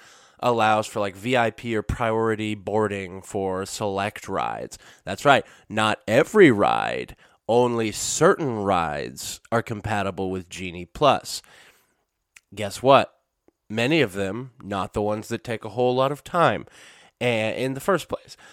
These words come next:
But, uh, and it's not like it's its own separate line, or, well, it is, but it, it's not like,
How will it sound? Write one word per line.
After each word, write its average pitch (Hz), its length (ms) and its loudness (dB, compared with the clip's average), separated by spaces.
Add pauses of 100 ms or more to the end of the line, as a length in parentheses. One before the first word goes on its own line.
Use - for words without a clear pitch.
(160)
But, 120 540 6
uh, 107 380 2
and 127 160 0
it's 120 200 -6
not 139 400 4
like 123 380 4
it's 104 180 -8
its 113 140 -10
own 120 240 -2
separate - 580 -2
line, 120 680 -4
or, 135 100 4
well, 131 140 6
it 135 120 6
is, 73 320 0
but 113 300 2
it, 113 160 -2
it's - 180 -6
not 139 220 4
like, 113 340 2